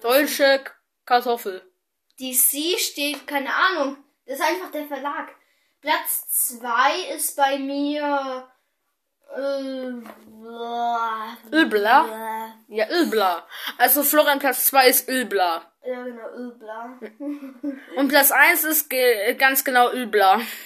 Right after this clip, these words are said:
Speaker 2: Nein.
Speaker 1: Ende.
Speaker 2: Platz zwei ist bei mir
Speaker 1: Drei Jahre später.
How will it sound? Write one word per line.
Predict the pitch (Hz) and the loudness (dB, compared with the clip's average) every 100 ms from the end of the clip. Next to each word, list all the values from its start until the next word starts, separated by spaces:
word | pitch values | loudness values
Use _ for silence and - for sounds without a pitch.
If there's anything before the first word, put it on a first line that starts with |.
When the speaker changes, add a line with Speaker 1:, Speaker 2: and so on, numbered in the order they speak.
| - - | -18 -10
Speaker 2:
Nein. | 240 254 262 | -4 -4 -4
Speaker 1:
Ende. | 220 226 208 190 - - | -4 -2 -4 -6 -12 -2
Speaker 2:
Platz | 285 311 311 - - - | 4 4 2 -4 -4 -6
zwei | - 262 269 277 294 339 - 285 277 | -6 -2 2 4 2 0 -2 0 0
ist | 277 - - | 0 -4 -6
bei | 262 254 | -8 -8
mir | 262 262 254 247 254 247 _ _ _ _ _ _ _ _ _ _ _ _ _ _ _ _ _ _ _ _ _ _ _ _ _ _ _ _ _ _ _ _ - | -8 -8 -10 -10 -14 -18 _ _ _ _ _ _ _ _ _ _ _ _ _ _ _ _ _ _ _ _ _ _ _ _ _ _ _ _ _ _ _ _ -8
Speaker 1:
Drei | 254 | -4
Jahre | 285 208 175 196 | -4 -4 -8 -10
später. | - 226 220 - 196 | -14 -14 -14 -18 -20